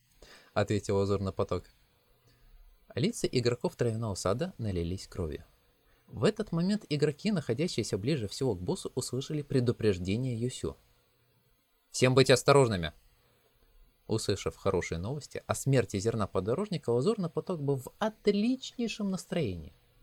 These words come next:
Он с улыбкой ответил. «Не волнуйся, братец, мы с этим справимся».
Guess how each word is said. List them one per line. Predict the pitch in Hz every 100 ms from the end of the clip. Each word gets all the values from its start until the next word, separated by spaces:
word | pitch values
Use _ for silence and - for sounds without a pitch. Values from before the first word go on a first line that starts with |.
| - _ _ _ _ _
Он | 165
с | 165
улыбкой | 151 - 131
ответил. | 123 95 82 - - _ _ _ - _ _ _ -
«Не | 78
волнуйся, | 87 117 151 143 175
братец, | 170 101 - 214 -
мы | 95 104 165
с | -
этим | 123 131 131
справимся». | - - 120 104 90 - 80